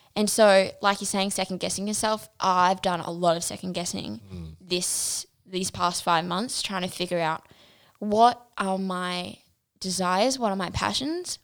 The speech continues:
Speaker 1: also what are my convictions, and how do they differ from my personal desires
Speaker 2: Cool.
Speaker 1: and things like that.
Speaker 2: Okay.
Speaker 1: Um, I've started, I ended up working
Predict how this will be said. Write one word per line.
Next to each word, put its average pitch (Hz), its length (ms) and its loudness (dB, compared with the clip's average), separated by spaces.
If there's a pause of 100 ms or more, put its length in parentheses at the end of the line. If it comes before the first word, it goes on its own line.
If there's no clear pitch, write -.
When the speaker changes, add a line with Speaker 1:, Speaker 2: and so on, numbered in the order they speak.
(160)
Speaker 1:
also 240 260 2
what 269 120 6
are 254 40 2
my 233 120 4
convictions, 214 720 -2
and 208 180 0
how 196 140 2
do 202 80 2
they 180 140 2
differ 175 380 -6
from 165 420 -8 (380)
my 180 180 -2
personal 196 420 -4
desires 262 520 -4
Speaker 2:
Cool. - 120 2
Speaker 1:
and - 60 -2
things 104 220 -6
like 196 200 -12
that. 269 240 -2
Speaker 2:
Okay. 90 220 0 (520)
Speaker 1:
Um, 180 500 -2 (380)
I've 196 160 0
started, 202 640 6
I 180 420 6
ended 202 300 2
up - 200 -2 (680)
working 185 800 -2